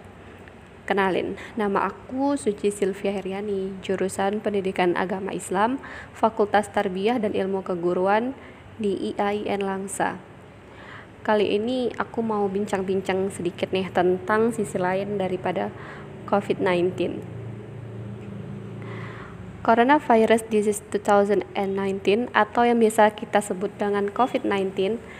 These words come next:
pastinya kalian sudah tidak asing lagi kan mendengar kata covid nineteen.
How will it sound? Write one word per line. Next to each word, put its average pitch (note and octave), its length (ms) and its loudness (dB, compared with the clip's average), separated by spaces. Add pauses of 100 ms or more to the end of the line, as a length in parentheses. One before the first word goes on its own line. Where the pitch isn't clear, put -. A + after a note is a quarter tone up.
(240)
pastinya A#3+ 640 2
kalian A3 320 2
sudah G#3+ 240 2
tidak G3 240 4
asing G3 160 -4
lagi G#3 240 -2
kan G3 320 -2
mendengar G3+ 320 0
kata C#4 560 0
covid A#3 400 -4
nineteen. G3+ 640 -4